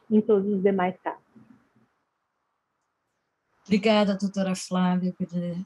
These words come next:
Speaker 2: excelente apresentação. Doutor Gustavo, como o senhor vi-, ô, doutor Sandro, desculpe, como o senhor viu, há uma grande perfe-,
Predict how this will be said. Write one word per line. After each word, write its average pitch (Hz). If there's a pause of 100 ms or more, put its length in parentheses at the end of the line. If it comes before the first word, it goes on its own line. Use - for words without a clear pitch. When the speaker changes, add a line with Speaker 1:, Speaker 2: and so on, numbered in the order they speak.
(120)
Speaker 2:
excelente 175
apresentação. 175 (680)
Doutor 202
Gustavo, 214 (160)
como 202
o 202
senhor 196
vi-, 175
ô, 190
doutor 185
Sandro, 202
desculpe, 190
como 196
o 190
senhor 180
viu, 196 (600)
há 202
uma 214
grande 208
perfe-, 202